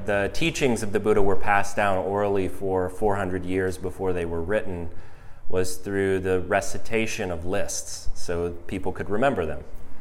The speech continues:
And, um, I like to joke around and say, like, if there was a,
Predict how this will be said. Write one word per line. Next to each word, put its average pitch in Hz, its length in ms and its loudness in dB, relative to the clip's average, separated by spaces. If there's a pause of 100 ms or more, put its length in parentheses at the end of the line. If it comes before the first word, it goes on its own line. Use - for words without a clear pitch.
(1000)
And, 101 400 0
um, 101 480 2
I 113 140 4
like 120 220 6
to 110 100 2
joke 110 280 2
around 107 340 2
and 101 120 -4
say, 104 220 0
like, 98 240 2
if 98 180 -4
there 104 160 0
was 98 240 -2
a, 98 340 0